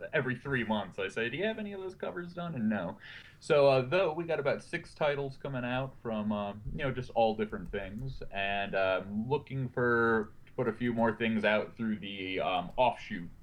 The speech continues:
of Kuboa, which is called Pocket Full of Scoundrel, which only has a few titles out, and one of them is mine.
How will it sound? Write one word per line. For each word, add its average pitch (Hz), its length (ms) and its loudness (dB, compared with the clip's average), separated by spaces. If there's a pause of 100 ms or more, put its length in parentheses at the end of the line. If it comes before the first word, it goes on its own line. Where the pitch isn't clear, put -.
(520)
of 90 320 -2
Kuboa, 92 400 0
which 87 180 -8
is 85 60 -12
called 87 260 -4
Pocket 95 320 0
Full 90 140 -10
of 85 80 -12
Scoundrel, 80 640 -4
which 78 140 -8 (160)
only 82 200 -6
has 78 180 -4
a 82 40 -10
few 85 220 -10
titles 76 460 -6
out, 73 220 -2
and 80 140 -6
one 82 160 0
of 69 120 -8
them 71 180 -4
is 71 120 -8
mine. 76 440 -2